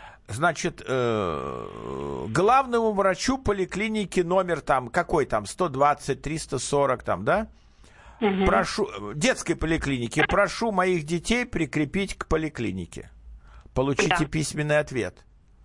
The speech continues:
Speaker 1: Полис, прошу помочь мне с получением поли-, давайте мы пойдем по этому пути.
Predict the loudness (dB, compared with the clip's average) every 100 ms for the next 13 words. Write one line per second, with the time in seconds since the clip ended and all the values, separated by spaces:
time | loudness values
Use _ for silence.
0 | -20 -20 -20 -20 -20 -20 -6 2 4 4
1 | 0 -4 -14 -20 -20 -2 0 2 0 0
2 | 0 2 0 0 -4 -4 -2 -2 0 0
3 | 0 0 -2 0 0 2 0 2 0 2
4 | 0 2 0 2 2 2 -2 -4 0 -2
5 | 0 0